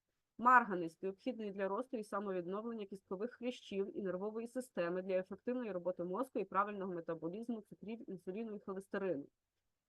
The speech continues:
Е, магній грає важливу роль в забезпеченні здоров'я і збереженні міцності кісток, запобігають ну, утворенню камінців у нирках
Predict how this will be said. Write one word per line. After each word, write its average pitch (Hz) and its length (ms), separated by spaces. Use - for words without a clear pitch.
Е, 180 320
магній 208 800
грає 208 300
важливу 185 400
роль 262 240
в 269 60
забезпеченні 196 720
здоров'я 214 440
і 196 200
збереженні 202 520
міцності 220 480
кісток, 170 460
запобігають 185 680
ну, 190 160
утворенню 185 500
камінців 170 600
у 208 60
нирках 254 460